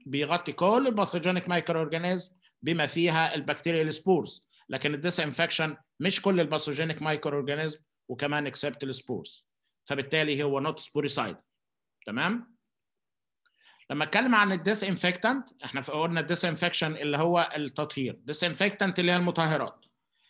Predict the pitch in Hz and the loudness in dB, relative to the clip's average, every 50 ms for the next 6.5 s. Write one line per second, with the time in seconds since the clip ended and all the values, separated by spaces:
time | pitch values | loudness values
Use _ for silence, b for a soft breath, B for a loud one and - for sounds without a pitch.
0 | _ _ - 143 160 160 - 156 - - 160 160 160 - 202 220 247 247 233 _ | _ _ -8 -6 -2 0 -2 -2 0 0 0 -2 0 0 -2 0 0 -2 -6 _
1 | _ _ _ _ _ _ _ _ _ - 240 277 269 214 - 190 165 156 - 165 | _ _ _ _ _ _ _ _ _ 2 4 4 4 2 2 0 0 0 0 0
2 | 165 160 156 185 220 254 247 - - - _ _ _ _ _ _ _ 139 156 160 | 0 2 2 0 0 -2 -2 -6 -12 -20 _ _ _ _ _ _ _ -2 -2 -2
3 | 165 - 160 156 139 - 165 175 175 170 160 160 151 - - - _ _ _ _ | 0 -2 -4 -4 -2 0 2 2 2 2 -2 -4 -4 -6 -12 -16 _ _ _ _
4 | _ - 165 156 131 139 135 160 175 170 151 143 - 151 143 123 - 160 160 156 | _ 0 0 0 0 -2 -2 -2 -2 -2 -4 -4 -2 -2 -2 -2 -2 -2 -2 -2
5 | 175 190 220 214 - _ _ _ _ _ _ _ - 117 156 180 180 - - 139 | -2 -4 -4 -6 -10 _ _ _ _ _ _ _ -6 -2 -2 -2 0 -2 -4 -4
6 | 147 - - - - 165 180 190 196 | -6 -6 -8 -6 -4 0 0 0 0